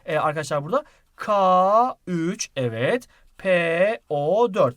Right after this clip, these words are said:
Peki ne olur? Üç tane potasyum var. Bir tane fosfor var. Üç, dört tane de oksijen var. Toplam sekiz atomlu. Ama burada yedi tane demiş. O yüzden cevap da burada Edirne olmalı. Evet. Dördüncü sorudayız arkadaşlar. Dördüncü soruda ne var?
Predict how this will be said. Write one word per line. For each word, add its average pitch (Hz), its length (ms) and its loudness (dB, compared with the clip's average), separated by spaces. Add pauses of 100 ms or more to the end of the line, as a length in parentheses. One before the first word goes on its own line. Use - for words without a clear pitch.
(140)
Peki 247 240 -4
ne 269 60 4
olur? 247 220 4
Üç 262 160 -8
tane 269 200 -2
potasyum 208 640 0
var. 196 240 4 (300)
Bir 247 100 -6
tane 196 280 2
fosfor 196 640 -4
var. 269 320 4
Üç, 240 220 -10
dört 214 220 0
tane 151 200 -2
de 123 40 -4
oksijen 233 520 -4
var. 262 140 0
Toplam 196 720 -2 (200)
sekiz 240 300 -6
atomlu. 131 400 -6
Ama 180 180 -6
burada 202 180 -2
yedi 170 220 -6
tane 226 260 -4
demiş. 233 280 -8 (260)
O 147 100 -2
yüzden 131 380 -6 (220)
cevap 139 320 -4
da 107 100 -16
burada 160 360 -4 (300)
Edirne 202 640 0 (100)
olmalı. 160 480 0 (720)
Evet. 233 240 4 (640)
Dördüncü 285 360 4
sorudayız 180 360 -4
arkadaşlar. 160 640 -4
Dördüncü 311 300 -2
soruda 185 260 -2
ne 170 140 0
var? 269 160 2